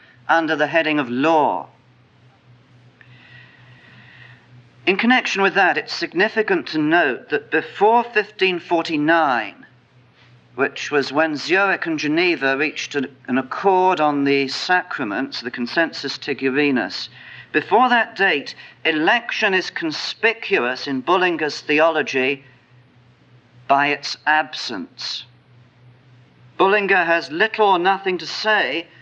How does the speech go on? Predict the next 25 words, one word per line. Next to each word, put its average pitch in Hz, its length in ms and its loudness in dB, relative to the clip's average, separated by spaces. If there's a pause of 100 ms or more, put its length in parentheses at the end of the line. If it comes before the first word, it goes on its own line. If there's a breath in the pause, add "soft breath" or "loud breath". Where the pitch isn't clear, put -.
(300 loud breath)
about 156 300 0
predestination 185 1080 0
or 175 120 4
about 175 260 2
election. 170 720 -2 (840 loud breath)
Now, 139 140 2
combined 202 580 2
with 214 160 0
his 185 160 0
view 185 300 2
of 156 80 -2
the 156 80 -6
covenant 160 640 0
as 143 100 -8
a 143 60 -4
bilateral 175 840 0
pact - 680 -4 (520 loud breath)
with 135 140 0
mutual 196 480 2
conditions 175 640 -2
imp-, - 280 -10
im-, 147 140 -2
imposed, 135 840 -2 (640 loud breath)
Bullinger 202 420 4
significantly 165 1160 -2